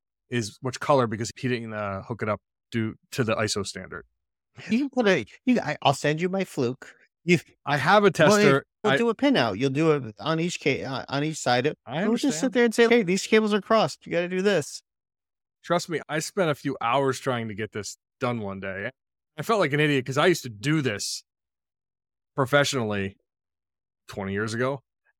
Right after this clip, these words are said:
Speaker 1: and I couldn't get, so I'm fairly certain that they messed something up in the wall connecting these two things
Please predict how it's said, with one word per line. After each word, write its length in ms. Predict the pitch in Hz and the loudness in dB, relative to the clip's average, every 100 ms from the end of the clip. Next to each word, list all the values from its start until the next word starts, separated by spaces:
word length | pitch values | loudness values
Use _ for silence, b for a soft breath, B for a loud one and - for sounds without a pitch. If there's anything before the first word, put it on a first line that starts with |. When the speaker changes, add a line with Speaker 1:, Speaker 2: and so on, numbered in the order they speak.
| _ | _
Speaker 1:
and 260 | 135 131 120 | -2 2 2
I 80 | 131 | 2
couldn't 220 | 156 123 | 0 0
get, 160 | 131 | -2
so 120 | - 143 | -2 0
I'm 200 | 170 180 | 0 0
fairly 380 | - 190 190 170 | 2 6 6 6
certain 240 | 170 156 | 2 -2
that 80 | 135 | -4
they 100 | 120 | -2
messed 240 | 117 127 | -2 -2
something 260 | 135 117 117 | -4 -4 -4
up 140 | 113 | -4
in 60 | 117 | -6
the 60 | 98 | -6
wall 420 | 101 117 123 123 | -2 -2 -4 -8
connecting 380 | 120 117 123 120 | -8 -8 -6 -8
these 160 | 123 | -8
two 160 | - 135 | -6 -6
things 400 | 139 139 139 | -4 -4 -6